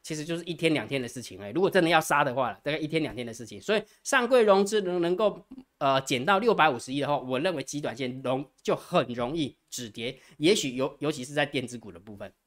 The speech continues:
因为融资很多都是在电子股。好，了解哈。好，所以这两个重要的数字，你们先把它抄起来哈。那以后如果真的验证了，的确是，哎，真的到那边的时候好像有撑呢，或者是慢慢慢慢创新高，或者是说，哎，真的杀到那里就杀不下去了，哎，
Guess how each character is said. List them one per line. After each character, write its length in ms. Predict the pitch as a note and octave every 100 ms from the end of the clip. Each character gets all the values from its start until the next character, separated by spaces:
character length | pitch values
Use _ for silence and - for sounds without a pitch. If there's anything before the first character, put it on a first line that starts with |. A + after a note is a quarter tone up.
| _ -
因 140 | F3+
为 100 | F#3+
融 220 | D#3 D3+
资 120 | D#3
很 160 | F3 C3
多 140 | B2+
都 80 | B2+
是 60 | B2+
在 120 | B2
电 160 | C3 G#2+
子 120 | G#2
股。 120 | - _ _ _
好， 120 | A#2
了 140 | A#2
解 160 | A#2+ C3+
哈。 180 | A#2+ G#2
好， 240 | D3+ G3+ - -
所 120 | -
以 40 | G3+
这 140 | B3+
两 160 | E3 D3
个 80 |
重 180 | D#3+ G#3+
要 80 | G3+
的 60 | F3
数 140 | F3+
字， 100 | F3+
你 100 | D3
们 140 | B2
先 120 | C#3 E3+
把 80 | C3+
它 40 |
抄 220 | C#3+ C#3+
起 160 | C#3+ B2
来 100 | G#2
哈。 180 | C3 B2 - _
那 120 | G#3+ F3+
以 180 | D3+
后 120 | G3+ G#3
如 80 |
果 140 | G3+ E3
真 180 | E3 F#3
的 160 | E3 E3
验 280 | F3 A3+ E3
证 160 | G3+ E3+
了， 100 | C#3+
的 160 | - -
确 160 | G3
是， 100 | E3+
哎， 140 | F#3+ G#3
真 200 | G3+ G#3+
的 60 |
到 160 | G3 G3+
那 100 | G3+
边 160 | F#3+
的 60 | F3+
时 80 | F3+
候 60 |
好 180 | D#3+ A2
像 160 | B2 F3
有 100 | A#2
撑 340 | - - F3
呢， 200 | E3+ D#3 D#3 - _
或 80 | F#3+
者 80 | C#3
是 100 | E3
慢 140 | F#3
慢 100 | F3+
慢 200 | F3 E3+
慢 80 | E3+
创 200 | E3 D#3+
新 200 | D#3+ D#3
高， 160 | D#3 D3+
或 100 | E3
者 100 | A#2
是 160 | A#2
说， 180 | C3+ D3+
哎， 120 | C#3+ E3
真 220 | E3 F3+
的 80 | D#3+
杀 160 | E3+
到 120 | E3
那 120 | D#3+ D#3
里 80 |
就 100 | A2+
杀 160 | C3+ D#3
不 80 | D3
下 160 | C3+
去 200 | C#3 C#3
了， 100 | A#2+
哎， 180 | A2 E3+